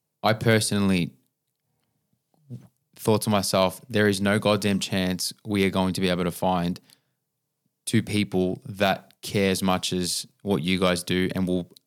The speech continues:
think and, uh, again, immerse themselves in the business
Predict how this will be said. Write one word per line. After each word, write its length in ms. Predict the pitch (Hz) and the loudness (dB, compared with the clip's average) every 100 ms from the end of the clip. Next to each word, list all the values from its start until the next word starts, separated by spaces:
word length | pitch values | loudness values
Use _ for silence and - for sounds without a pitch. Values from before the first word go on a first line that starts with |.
| _ _ _ | _ _ _
think 560 | - - - 104 98 - _ _ _ | -18 -8 -2 -2 -2 -10 _ _ _
and, 140 | 101 | 0
uh, 40 | 101 - _ _ _ | 0 -4 _ _ _
again, 360 | 98 98 85 - - | -4 -2 -2 -4 -2
immerse 420 | 101 98 101 101 | 4 4 4 2
themselves 520 | 107 101 - 95 92 | 0 0 2 2 2
in 140 | - 101 | 0 0
the 80 | 92 | 2
business 640 | 95 92 98 117 - - | 0 0 2 2 0 -4